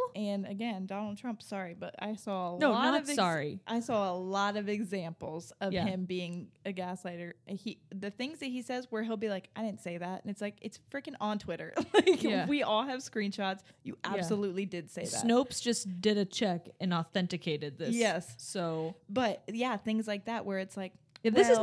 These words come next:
Speaker 2: not us coming at Trump being, because, you know, we aren't anywhere near his fan club.
Speaker 1: I had three different examples of three different psychiatrists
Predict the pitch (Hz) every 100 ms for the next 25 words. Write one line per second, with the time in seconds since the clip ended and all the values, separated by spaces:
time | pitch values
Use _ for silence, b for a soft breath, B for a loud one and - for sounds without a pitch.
0 | 190 - 262 - 247 233 233 202 - -
1 | 190 196 - 185 180 175 202 185 160 -
2 | - - - 185 170 156 - 175 180 185
3 | 175 175 175 - 175 175 - - 190 180
4 | 175 170 165 160 - 208 208 190 165 170
5 | - - 240 - 415 - - 285 330 349
6 | 349 349 330 277 285 311 277 208 190 -
7 | 220 190 - - 285 330 330 285 277 254
8 | 262 240 220 185 -